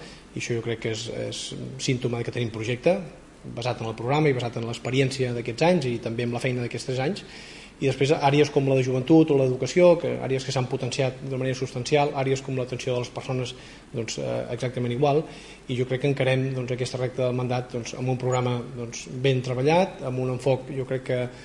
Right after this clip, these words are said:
molt, molt ajustat a partir d'aquesta planificació, amb la que jo crec que hem rebut el suport de gran part de, del consistori, i per tant jo crec que val la pena, doncs, això, fer un balanç positiu i veure el futur amb, amb, amb, amb positiu, positivament, amb optimisme.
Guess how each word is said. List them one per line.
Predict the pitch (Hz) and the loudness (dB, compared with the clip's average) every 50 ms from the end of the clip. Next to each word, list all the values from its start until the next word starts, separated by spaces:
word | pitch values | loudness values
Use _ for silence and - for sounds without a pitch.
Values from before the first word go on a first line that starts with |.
| - - - - - 139 | -20 -20 -18 -10 -4 0
molt, | 135 135 135 135 127 135 | 2 4 4 4 4 2
molt | 143 156 139 139 139 | 2 4 6 8 8
ajustat | 139 131 139 131 - 151 147 135 139 | 8 6 4 2 4 4 4 4 4
a | 127 | 0
partir | 139 127 - 139 131 | 0 0 2 2 2
d'aquesta | 127 139 127 - 135 - | 2 0 -2 -2 -2 -2
planificació, | 131 127 127 120 135 127 135 127 - 147 147 139 131 123 | 0 -2 0 0 0 0 0 2 4 4 6 6 4 2
amb | 127 127 131 | -2 -4 -2
la | 127 | 0
que | 139 131 123 123 - - 147 147 143 | 0 0 0 -2 -4 -6 -8 -8 -6
jo | 135 131 127 | -6 -6 -4
crec | 135 131 127 131 | -4 -2 -2 -2
que | 127 | -2
hem | 123 123 | -2 0
rebut | 131 131 131 131 131 | 0 2 2 2 2
el | 127 - 143 | 0 0 0
suport | 123 139 135 131 127 127 | 2 2 2 2 0 -2
de | 131 131 127 | -4 -4 -2
gran | 127 127 120 120 | -2 -2 -2 -2
part | - 123 120 117 | -2 -4 -2 -2
de, | 127 123 123 120 - - - - - - - - | -2 -2 -4 -4 -8 -12 -18 -20 -20 -14 -6 -4
del | 127 123 120 - | -2 -2 0 0
consistori, | 135 120 - 120 - 160 151 156 170 214 - - - - - - - - - - | -2 -2 -2 2 6 6 6 8 6 4 2 -6 -12 -16 -18 -18 -20 -18 -12 -8
i | 147 135 | -4 -2
per | 139 131 | -2 0
tant | 131 131 131 127 | 0 2 2 2
jo | 135 131 123 | 2 2 0
crec | 123 120 - 143 135 | 0 -2 0 2 2
que | 131 123 120 120 120 120 120 120 | 2 2 0 -2 -4 -6 -6 -6
val | 117 123 117 | -4 -4 -4
la | 117 | -4
pena, | 123 117 120 127 123 | -4 -4 -4 -6 -6
doncs, | 117 113 113 - 117 | -8 -10 -12 -12 -10
això, | 107 - 113 110 110 - | -10 -8 -8 -8 -10 -10
fer | - - 113 110 113 | -8 -6 -6 -6 -6
un | 113 113 | -6 -6
balanç | 117 113 117 113 110 - - - - | -6 -6 -6 -6 -6 -8 -10 -10 -8
positiu | 123 117 120 123 147 156 170 190 202 202 185 147 | -6 -4 0 4 6 6 6 6 4 0 -4 -6
i | 127 | -4
veure | 123 120 117 120 120 | -2 -2 -2 -2 -4
el | 117 - | -4 -4
futur | 113 - 117 117 123 127 | -4 -6 -4 -4 -4 -6
amb, | 123 120 120 120 120 120 | -6 -8 -8 -10 -10 -10
amb, | 120 120 123 123 - - 123 | -12 -12 -12 -12 -10 -8 -8
amb, | 120 113 120 135 127 117 | -8 -8 -6 -6 -6 -6
amb | 117 113 - | -8 -8 -8
positiu, | 123 - 120 117 - 110 117 - - - | -8 -8 -8 -8 -8 -8 -10 -8 -6 -6
positivament, | 131 117 117 123 120 120 127 123 120 113 | -6 -4 -2 -2 0 0 0 -2 -4 -6
amb | 113 113 110 | -8 -8 -4
optimisme. | - 127 123 110 104 113 104 | -4 -4 -4 -4 -6 -8 -12